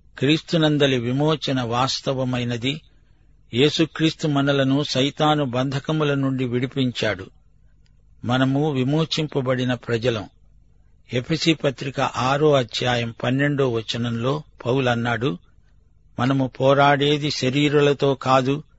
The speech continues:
గాని ప్రధానులతో, అధికారులతో, ప్రస్తుత అంధకార సంబంధులైన లోకనాథులతో, ఆకాశమండలమందున్న దురాత్మల సమూహములతో పోరాడుతున్నాము."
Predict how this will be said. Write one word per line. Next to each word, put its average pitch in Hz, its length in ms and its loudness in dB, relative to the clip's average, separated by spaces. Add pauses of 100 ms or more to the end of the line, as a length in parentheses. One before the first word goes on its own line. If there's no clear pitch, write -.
(460)
గాని 139 280 2
ప్రధానులతో, 139 1000 2 (480)
అధికారులతో, 143 1080 2 (440)
ప్రస్తుత 135 500 0
అంధకార 139 800 2
సంబంధులైన 131 920 0
లోకనాథులతో, 135 1200 0 (680)
ఆకాశమండలమందున్న 147 1500 2
దురాత్మల 139 800 0
సమూహములతో 135 1000 0
పోరాడుతున్నాము." 110 1080 -2